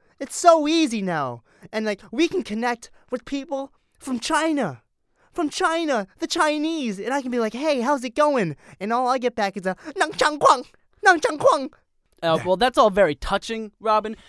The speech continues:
Speaker 2: but don't you think you're being a little bit ideological in saying all this? I mean, don't you think that anybody's out there who wants to hurt you, especially as a vigilante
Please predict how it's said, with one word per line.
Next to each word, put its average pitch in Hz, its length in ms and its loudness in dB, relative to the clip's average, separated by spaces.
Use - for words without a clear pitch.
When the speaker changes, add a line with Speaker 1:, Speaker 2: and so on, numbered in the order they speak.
Speaker 2:
but 202 120 -2
don't 269 120 -4
you 302 60 -6
think 247 220 -4
you're 220 100 4
being 202 220 -2
a 170 60 -2
little 220 280 2
bit 190 320 -4
ideological 165 840 -2
in 127 80 -10
saying 139 380 -8
all 127 180 -6
this? 120 240 -12
I - 40 -8
mean, 135 120 -8
don't 269 180 4
you 285 60 -2
think 240 220 -4
that 196 100 0
anybody's 190 460 0
out 190 200 0
there 214 140 -2
who 185 80 -4
wants 175 200 -2
to 165 80 -6
hurt 220 220 -4
you, 330 120 -4
especially 269 520 -4
as 240 220 0
a 220 60 0
vigilante 202 840 -4